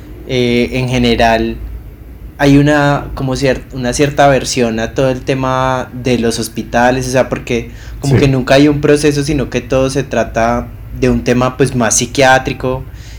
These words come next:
Speaker 1: y, y hay un retrato como de esa salud mental, ya como lo dices, como con esa parte cómica o la otra que es una cosa como terrorífica, o sea, como que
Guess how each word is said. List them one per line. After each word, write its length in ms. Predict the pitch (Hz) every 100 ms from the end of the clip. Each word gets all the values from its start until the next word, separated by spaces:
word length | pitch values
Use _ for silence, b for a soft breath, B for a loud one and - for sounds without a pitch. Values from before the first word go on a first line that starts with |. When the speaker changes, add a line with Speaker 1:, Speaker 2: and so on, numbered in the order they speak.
| B
Speaker 1:
y, 480 | 120 113 110 107 107
y 140 | 117 113
hay 160 | 110 113
un 100 | 120
retrato 440 | 123 120 123 123
como 540 | - 120 113 110 107 98 - B B B - - -
de 200 | 127 120
esa 160 | 117 117
salud 260 | 139 131
mental, 400 | 113 120 120 110
ya 160 | 127 113
como 140 | 127 131
lo 80 |
dices, 200 | 123 107
como 300 | 110 120 113
con 160 | - 123
esa 300 | 117 120 120
parte 360 | 139 139 147 143
cómica 760 | 170 180 208 196 202 196 -
o 220 | 139 131 127
la 160 | 117
otra 260 | 113 123 123
que 120 | 143
es 140 | 123 120
una 280 | 123 127 -
cosa 300 | 139 135 139
como 300 | 135 117 107
terrorífica, 580 | 113 107 131 120 107
o 60 | 107
sea, 160 | 110 -
como 160 | 113
que 180 | -